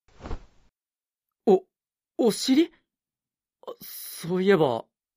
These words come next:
野郎同士がやるときは、ケツを使うってどっかで聞いたことあんな。って、お、お前まさか、ま、待て待て、待って、待ってくれ。つ、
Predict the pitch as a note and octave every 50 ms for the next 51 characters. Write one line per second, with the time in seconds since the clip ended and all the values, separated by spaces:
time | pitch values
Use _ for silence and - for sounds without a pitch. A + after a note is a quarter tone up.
0 | _ _ _ _ _ _ - E3 C3+ D3 D3 D#3 D#3+ G3 A3 G#3 - A#3+ A#3 A3+
1 | - F3+ C#3 C#3 B2+ A#2+ A#2+ C#3 D#3+ D#3 D3 C#3 C3 B2 A2 - _ - - -
2 | _ _ _ _ _ - - C#3+ B2+ - - - F#3 F3+ F#3+ F#3+ - - - F3+
3 | F#3 F#3 _ _ - B2 - - _ - F#3 F#3 - _ - D3+ - A#2+ - -
4 | - - C#3+ D3+ - D#3+ D#3 - - G#2 G2+ A#2 A2+ F#2 - - - _ _ _
5 | _ _ _ _ _ _ _ _ _ _ _ _ _ - - - - - - -
6 | G4+ F#4+ D4+ C#4 C#4 C#4+ D#4 D#4 B3 F#3 G3 B3+ D4 B3+ A3+ - - - - _
7 | _ _ _ - F4+ - - - C#4+ C#4+ B3+ A3+ A#3 B3 C4+ C#4+ D4 D4+ D#4 D#4
8 | D#4 D4+ C4 B3 A#3 E3+ C3 B2+ - - - G#3+ - _ - C#4 D4 D#4+ D4 B3+
9 | - - F#3 - - - - A3+ A#3 B3 B3+ - - - D#3 - - - - -
10 | - - - E3+ E3 - - - - -